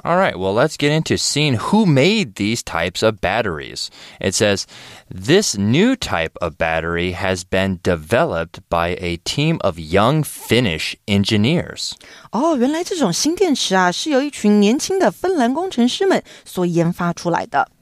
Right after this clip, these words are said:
Speaker 1: Yeah, it's really cold in Finland, so maybe they need to make these big batteries to solve their problems. We'll find out more.
Speaker 2: Oh, can heat their rooms.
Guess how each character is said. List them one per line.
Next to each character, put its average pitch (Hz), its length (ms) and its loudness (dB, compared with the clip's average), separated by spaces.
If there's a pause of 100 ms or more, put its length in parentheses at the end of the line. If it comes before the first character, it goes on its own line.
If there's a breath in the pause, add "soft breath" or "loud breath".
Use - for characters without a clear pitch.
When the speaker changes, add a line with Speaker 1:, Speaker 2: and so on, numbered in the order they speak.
(120)
Speaker 1:
Yeah, 82 240 -8
it's - 140 -10
really 117 180 0
cold 104 340 -2
in 73 140 -4
Finland, 73 400 -6
so 76 140 -4
maybe 90 340 -2
they 80 160 -2
need 87 200 -2
to 80 60 -4
make 80 280 -4
these 95 200 -4
big 87 240 -4
batteries 76 520 -4
to - 80 -12
solve 80 320 -2
their 80 160 -4
problems. 78 440 -4
We'll 78 120 -6
find 92 340 -2
out 87 220 -2
more. 104 280 0
Speaker 2:
Oh, 359 200 0
can 180 180 0
heat - 320 -2
their 247 180 0
rooms. 185 460 0